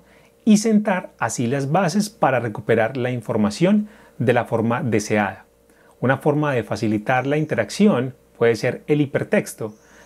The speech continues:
que tal vez constituye la forma más simple de interactividad. De esta definición podemos entender entonces que la interactividad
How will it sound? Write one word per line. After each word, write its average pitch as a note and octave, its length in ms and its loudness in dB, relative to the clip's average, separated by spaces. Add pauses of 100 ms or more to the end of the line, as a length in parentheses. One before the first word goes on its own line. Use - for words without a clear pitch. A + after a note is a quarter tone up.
(160)
que B2+ 80 4
tal A#2+ 180 -2
vez D3 260 2
constituye C#3+ 1000 0
la A2 220 -2
forma C3+ 360 -2
más D3+ 300 0
simple D3 640 0
de B2+ 180 0
interactividad. G#2+ 800 0 (260)
De D3+ 160 4
esta F#3 240 0
definición D#3 640 2
podemos E3 460 2
entender B2+ 720 0
entonces C#3 680 0
que - 400 -2
la B2 180 0
interactividad C#3 840 0